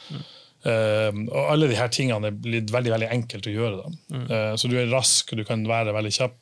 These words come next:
Speaker 2: det er kostnadseffektivt. Ehm, så det er på en måte en sånn her pakkeløsning. Så vi, jeg bruker jo den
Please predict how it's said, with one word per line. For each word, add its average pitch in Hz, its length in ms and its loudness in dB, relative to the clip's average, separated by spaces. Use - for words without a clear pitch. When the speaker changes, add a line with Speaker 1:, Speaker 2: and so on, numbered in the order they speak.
Speaker 2:
det 117 100 0
er 117 80 -6
kostnadseffektivt. 117 1300 0
Ehm, 104 720 0
så - 120 -2
det 131 120 2
er 139 80 2
på 120 120 0
en 117 60 0
måte 117 200 0
en 101 100 -2
sånn 107 140 0
her 104 100 0
pakkeløsning. 117 800 -2
Så 135 100 0
vi, 147 140 2
jeg 135 360 -4
bruker 139 360 0
jo 117 40 0
den 117 500 2